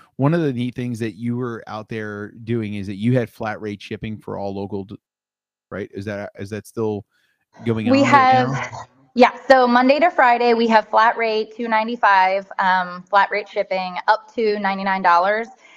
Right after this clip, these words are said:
Speaker 2: And then it's completely free for either delivery or shipping after ninety-nine dollars.
Speaker 1: A-, and that, and that's a great way to compete with the, the bigger companies because you guys are a local based business,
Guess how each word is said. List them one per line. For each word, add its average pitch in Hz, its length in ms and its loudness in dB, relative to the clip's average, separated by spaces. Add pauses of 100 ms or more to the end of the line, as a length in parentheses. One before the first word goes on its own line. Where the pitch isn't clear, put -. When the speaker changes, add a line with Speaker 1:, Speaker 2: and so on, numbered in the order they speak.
(240)
Speaker 2:
And 214 120 2
then 214 80 2
it's 202 120 0
completely 220 440 0
free 190 480 0 (100)
for 202 220 2
either 208 240 0
delivery 190 680 0
or 233 260 4
shipping 170 680 -6 (300)
after 185 260 0
ninety-nine 160 380 -6
dollars. 85 340 -4 (1040)
Speaker 1:
A-, 120 180 -12
and 139 100 2
that, 160 200 0
and 139 120 0
that's 156 160 0
a 151 60 0
great 139 200 0
way 135 180 0
to 127 80 -2
compete 123 320 -8
with 120 160 -8
the, 120 320 -6
the 113 120 -4
bigger 117 240 -2
companies 104 560 -10
because 113 320 -8
you 135 120 -2
guys 120 280 0
are 117 200 -6
a 107 80 -8
local 120 280 -6
based 117 240 -4
business, 104 380 -10